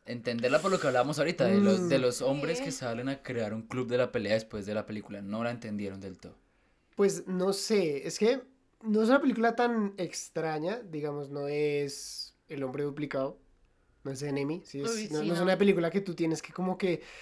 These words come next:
Speaker 2: "¿Qué carajos acabo de ver?". No, la película es bastante directa con lo que, con lo que te está tratando de decir. Claro,
Speaker 3: Sí.
Speaker 2: hay una parte superficial de la historia de que vamos a juntarnos en un sótano a darnos golpes,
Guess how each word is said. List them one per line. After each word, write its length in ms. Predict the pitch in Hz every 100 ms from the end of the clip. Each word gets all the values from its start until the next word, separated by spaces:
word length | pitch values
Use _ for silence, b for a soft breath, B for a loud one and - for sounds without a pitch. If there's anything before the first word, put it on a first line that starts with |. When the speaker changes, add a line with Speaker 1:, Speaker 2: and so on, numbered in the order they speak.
| B B B
Speaker 2:
"¿Qué 200 | - 143 -
carajos 400 | - 147 139 156
acabo 340 | 160 - 139 151
de 60 |
ver?". 240 | 147 160 156
No, 280 | 240 147 b b b b -
la 180 | 156 175
película 300 | 170 190 208
es 100 | 165
bastante 580 | 180 - - 196 196
directa 540 | 202 196 170 160 160 147
con 200 | 170 165
lo 120 | 165
que, 520 | - 165 151 139 135 _
con 140 | 151 147
lo 80 |
que 80 | 147
te 80 | 147
está 280 | 139 - 139
tratando 460 | 151 - 156 160
de 280 | 160 160 151
decir. 500 | 120 - 147 127 - _ _ -
Claro, 360 | 165 165 220
Speaker 3:
Sí. 120 | 240 175
Speaker 2:
hay 100 | 175
una 240 | 175 175 - _ _
parte 260 | - 180 -
superficial 760 | 196 196 180 180 - 151 156 156
de 60 |
la 80 | 160
historia 420 | 160 - 143 147 151
de 100 | 147
que 220 | 156 147 B B _ _ _
vamos 200 | 160 160
a 40 | 170
juntarnos 340 | 196 180 165
en 60 | 180
un 100 | 156
sótano 300 | 160 160 165
a 40 |
darnos 300 | 156 147 151
golpes, 420 | 160 151 196 226